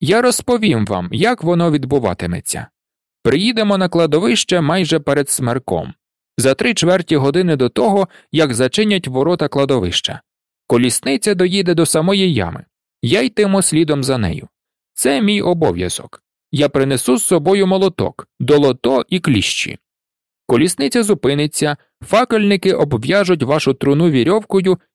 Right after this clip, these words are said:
і спустять вас у яму. Священник прокаже молитву,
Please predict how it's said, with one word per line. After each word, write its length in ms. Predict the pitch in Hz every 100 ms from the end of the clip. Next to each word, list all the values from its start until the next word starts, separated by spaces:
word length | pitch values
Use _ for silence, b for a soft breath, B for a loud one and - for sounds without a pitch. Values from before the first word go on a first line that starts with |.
| _
і 120 | 143
спустять 560 | - - 247 - 220 117
вас 280 | 120 127 -
у 80 | 127
яму. 380 | 104 80 80 - _ _ _ _ _ -
Священник 760 | - 117 - 247 254 233 226
прокаже 460 | - 180 151 143 151
молитву, 540 | 156 117 87 - -